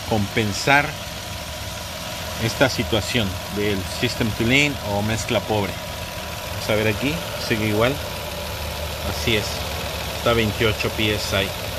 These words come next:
Eh, bueno, vamos a apagarlo un rato y vamos a, a ver si este baja, si, si también este, hay fuga de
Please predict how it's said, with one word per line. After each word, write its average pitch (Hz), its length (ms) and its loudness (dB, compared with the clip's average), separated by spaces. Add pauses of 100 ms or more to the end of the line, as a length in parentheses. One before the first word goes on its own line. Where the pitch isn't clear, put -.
(680)
Eh, 101 420 2 (280)
bueno, 131 180 4
vamos 120 280 4
a 113 40 2
apagarlo 110 360 4
un 113 80 2
rato 127 300 4
y 120 40 4
vamos 110 380 2
a, 98 160 2 (220)
a 101 60 0
ver 104 240 4
si 107 260 0
este 110 300 2
baja, 107 360 4 (960)
si, 101 440 2 (320)
si 117 80 -2
también 107 420 4
este, 113 300 4
hay 110 160 6
fuga 123 480 4
de 98 440 0